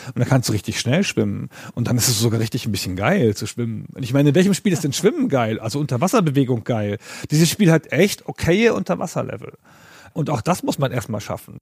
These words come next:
Dann hast du so Seilzüge, an denen du so runterrast, wie so eine Bahn, ne? Also wo du dich so festhalten kannst und dann so runterrast. Und das geht oft über lange Distanzen. Das heißt, da bist du an hohen Stellen, wo du weit siehst und rast dann da so runter, was einfach ein optisch schöner Moment ist.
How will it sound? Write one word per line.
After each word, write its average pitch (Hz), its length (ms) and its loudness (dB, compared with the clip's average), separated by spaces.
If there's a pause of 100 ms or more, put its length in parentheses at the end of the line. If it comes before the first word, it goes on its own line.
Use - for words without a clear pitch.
(160)
Dann 127 240 0
hast 131 160 -2
du 127 80 0
so 120 220 2
Seilzüge, 165 760 4
an 139 140 2
denen 139 160 4
du 131 100 4
so 113 300 4
runterrast, 170 1080 2
wie - 80 -10
so 113 80 -8
eine 104 100 -4
Bahn, 127 420 0
ne? 185 200 -4
Also 127 160 -4
wo 120 60 2
du 117 80 0
dich 113 80 0
so - 120 -8
festhalten 147 420 0
kannst 131 220 -4
und 117 60 -8
dann 101 100 -6
so 101 100 -8
runterrast. 160 720 -2
Und 131 80 -2
das 139 120 2
geht 151 160 4
oft 147 180 -4
über 143 140 4
lange 139 260 4
Distanzen. 139 560 -4
Das 110 160 -4
heißt, 127 180 0
da 127 60 -2
bist 120 160 -4
du 131 60 -2
an 120 160 0
hohen 180 240 4
Stellen, 165 420 0
wo 120 80 0
du - 80 -4 (120)
weit 117 280 2
siehst 147 500 0 (440)
und 117 240 -4
rast 127 540 4
dann 139 100 6
da 123 160 4
so 113 100 0
runter, 123 380 0
was 123 120 0
einfach 117 280 0
ein 110 100 2
optisch - 420 0
schöner 113 280 -2
Moment 113 380 -8
ist. - 320 -16